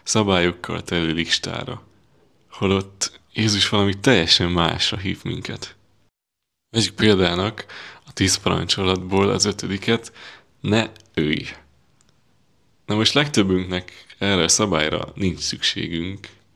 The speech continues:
hisz a bensőnk harmóniában van ezzel a szabállyal.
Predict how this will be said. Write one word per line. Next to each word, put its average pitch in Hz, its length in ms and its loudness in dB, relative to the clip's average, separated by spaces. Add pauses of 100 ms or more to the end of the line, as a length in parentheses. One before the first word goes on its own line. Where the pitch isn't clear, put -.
(480)
hisz - 580 -2
a - 80 -6
bensőnk 90 720 0
harmóniában 85 1000 0
van 90 180 -2
ezzel 87 360 -4
a 87 60 -4
szabállyal. 90 640 -4